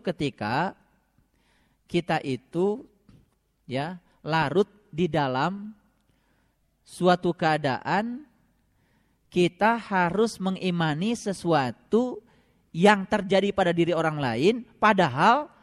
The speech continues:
yang terjadi pada orang lain itu tidak terjadi pada diri kita. Itulah selama ini yang disebut dengan tipu daya yang terbesar. Ya?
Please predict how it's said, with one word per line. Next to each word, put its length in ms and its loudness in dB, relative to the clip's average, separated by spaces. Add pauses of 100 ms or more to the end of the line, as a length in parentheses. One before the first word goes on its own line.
(200)
yang 160 6
terjadi 480 2
pada 160 4
orang 240 2
lain 240 -2
itu 160 -2
tidak 240 2
terjadi 320 4
pada 160 2
diri 240 0
kita. 400 0 (240)
Itulah 480 -4
selama 320 2
ini 240 -4
yang 80 -2
disebut 320 -2
dengan 400 -6 (240)
tipu 240 -2
daya 320 2
yang 80 -8
terbesar. 480 -10 (1080)
Ya? 180 -6